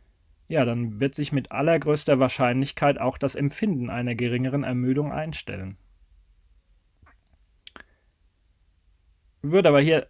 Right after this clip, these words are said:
sagen, das ist auch überhaupt nicht schlimm.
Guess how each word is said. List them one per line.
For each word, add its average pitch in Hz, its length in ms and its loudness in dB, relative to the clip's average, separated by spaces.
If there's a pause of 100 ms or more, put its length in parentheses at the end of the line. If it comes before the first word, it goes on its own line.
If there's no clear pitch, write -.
(120)
sagen, 131 460 4
das 120 180 -4
ist - 300 -10
auch 117 160 -8
überhaupt 120 480 -6
nicht 107 220 -10
schlimm. 170 360 -6